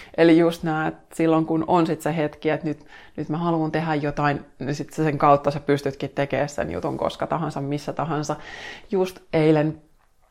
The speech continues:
äh, istuin kahvilassa, nyt mulla ei ole ollut läppäriä mukana edes kahvilareissulla,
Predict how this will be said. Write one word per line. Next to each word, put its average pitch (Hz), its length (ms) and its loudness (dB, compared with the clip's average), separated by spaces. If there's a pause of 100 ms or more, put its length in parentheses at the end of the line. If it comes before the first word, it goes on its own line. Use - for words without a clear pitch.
(360)
äh, 156 280 -2
istuin 156 340 -2
kahvilassa, 160 640 4 (180)
nyt 147 180 -4
mulla 147 140 -4
ei 147 120 0
ole 147 80 2
ollut 151 240 2
läppäriä 165 560 2 (500)
mukana 170 440 4
edes 160 300 2 (520)
kahvilareissulla, 160 1080 2